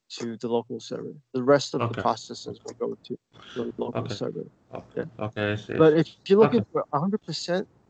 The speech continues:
Speaker 1: security, one hundred percent security, then you need to find a, like, a, an op-, open source solution like Wit dot A I or something. So that's something that's more time consuming, but
Speaker 2: Yeah, it's,
Speaker 1: the
Speaker 2: it's, it's, uh,
Speaker 1: security
Speaker 2: yeah, I, I, I'm, I'm, I'm, I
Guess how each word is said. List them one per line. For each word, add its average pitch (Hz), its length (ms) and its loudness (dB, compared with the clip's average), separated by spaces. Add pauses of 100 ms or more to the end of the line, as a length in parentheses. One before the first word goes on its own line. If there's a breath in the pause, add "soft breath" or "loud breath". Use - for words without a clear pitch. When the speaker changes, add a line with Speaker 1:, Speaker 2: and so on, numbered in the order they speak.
(160)
Speaker 1:
security, 151 760 0
one 160 220 6
hundred 175 120 -2
percent 165 320 -4
security, 151 380 0
then 131 140 -2
you 127 260 -2
need 143 160 -2
to - 80 -18
find 127 300 2
a, 117 280 0
like, 123 140 -6
a, 127 160 -2 (120)
an 127 120 -10
op-, 131 160 0 (180)
open 147 280 2
source 143 320 -2
solution 131 520 -4
like 120 220 -4 (120)
Wit 127 200 4
dot 117 240 0
A - 140 -4
I - 100 -6
or - 140 -8
something. - 260 -16 (540)
So 123 220 2
that's 143 220 4
something 131 640 0
that's 127 360 4 (140)
more 135 120 0
time 131 260 0
consuming, 135 580 -6
but 143 80 4
Speaker 2:
Yeah, 170 360 10
it's, 143 180 4
Speaker 1:
the - 60 -2
Speaker 2:
it's, 117 80 2 (100)
it's, 120 80 -4
uh, 143 80 -2
Speaker 1:
security 120 400 2
Speaker 2:
yeah, 170 180 6
I, 131 160 4
I, 143 380 2
I'm, 139 180 -10
I'm, 156 260 -6
I'm, 156 180 -6 (140)
I 143 220 0